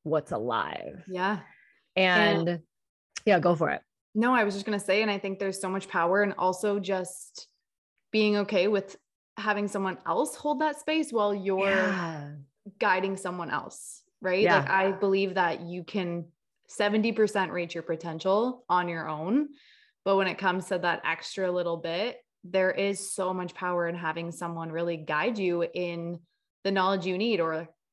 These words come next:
Speaker 2: inspires you and embodies the things that you also desire in your
Speaker 1: Mm-hmm.
Speaker 2: life. And that was me. I mean, a month ago, I did, I hit the point where I was like, "I, I got to where I wanna be, but now what do I do?"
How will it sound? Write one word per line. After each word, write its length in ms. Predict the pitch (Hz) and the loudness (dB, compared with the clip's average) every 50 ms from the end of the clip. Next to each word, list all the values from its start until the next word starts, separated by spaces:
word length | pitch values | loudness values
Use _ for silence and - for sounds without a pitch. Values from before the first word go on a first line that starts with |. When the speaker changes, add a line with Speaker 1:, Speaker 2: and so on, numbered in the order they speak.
| _ _ _ _ - | _ _ _ _ -6
Speaker 2:
inspires 580 | 202 202 202 - 190 185 202 214 220 220 180 | -4 -4 -2 0 0 2 4 4 4 4 2
you 220 | 190 190 180 185 190 | 0 -2 0 0 0
and 80 | 180 | 0
embodies 540 | 175 175 165 165 170 180 185 190 185 180 185 | -2 -2 0 2 2 2 2 0 -2 -4 -4
the 80 | 185 180 | -8 -8
things 380 | - - 180 180 180 180 165 | -6 -4 -4 -4 -4 -4 -4
that 180 | 180 170 160 170 | -4 -4 -4 -6
you 320 | 165 180 196 196 196 185 - | -4 -4 -2 -2 -2 -2 -2
also 380 | 175 180 180 175 - 180 170 | -2 -2 -2 -2 -2 -4 -4
desire 600 | 160 170 165 156 170 160 165 170 165 156 151 147 | -4 -6 -6 -4 -2 0 0 0 -2 -2 -4 -4
in 160 | - - 165 | -6 -6 -6
your 140 | 160 147 160 | -8 -8 -4
Speaker 1:
Mm-hmm. 100 | - - | 0 2
Speaker 2:
life. 340 | 185 190 175 160 151 143 139 - | 2 4 4 2 0 -2 -4 -6
And 320 | 175 165 165 160 - - - _ _ | -8 -10 -10 -12 -14 -16 -20 _ _
that 160 | - 180 156 | -2 0 0
was 160 | 180 175 180 | 0 -2 -2
me. 260 | 190 214 285 285 214 165 | -4 -4 -2 -2 -2 -2
I 80 | 165 | -4
mean, 380 | 170 170 165 170 170 165 160 - | -6 -6 -8 -8 -8 -8 -8 -8
a 80 | 165 165 | -6 -6
month 260 | 160 160 196 233 - | -4 -4 -4 -2 -4
ago, 500 | 240 175 175 160 160 156 165 165 165 - - - - _ _ _ _ | -4 -2 -2 0 0 0 0 -2 -4 -8 -14 -20 -20 _ _ _ _
I 80 | 202 202 | -4 -4
did, 240 | 190 285 349 339 220 | -2 0 0 0 0
I 80 | 170 | 0
hit 220 | 180 202 208 208 - | -2 -4 -6 -6 -8
the 40 | |
point 260 | 214 - 254 285 277 220 | -6 -4 -4 -4 -2 -2
where 120 | 196 185 | -2 -2
I 40 | 180 | 0
was 160 | 180 180 175 | -2 -2 -2
like, 180 | 190 175 175 - - 196 | -4 -4 -4 -4 -4 -2
"I, 220 | 196 190 196 - - | -2 -2 -2 -2 -2
I 120 | 190 190 | -4 -4
got 400 | 180 - 190 208 330 370 - - - | -4 -2 0 0 0 0 -2 -6 -8
to 120 | - 202 | -6 -4
where 200 | 190 190 190 185 | 0 0 0 0
I 100 | 180 175 | 0 0
wanna 260 | 175 180 180 180 170 170 | 0 -2 -2 -4 -4 -6
be, 260 | 165 214 233 240 208 | -6 -6 -6 -6 -6
but 180 | - - - | -8 -10 -10
now 440 | 170 175 170 175 175 175 190 208 208 | -10 -8 -6 -2 0 2 2 2 2
what 320 | 196 190 180 - 165 165 - | 0 0 -2 -4 -4 -6 -6
do 160 | 180 170 170 | -6 -4 -2
I 180 | 160 156 156 | -2 -2 -4
do?" 640 | 156 156 147 202 233 254 202 156 151 156 165 208 233 | -6 -6 -4 -2 -2 -2 -2 -2 -4 -4 -6 -6 -8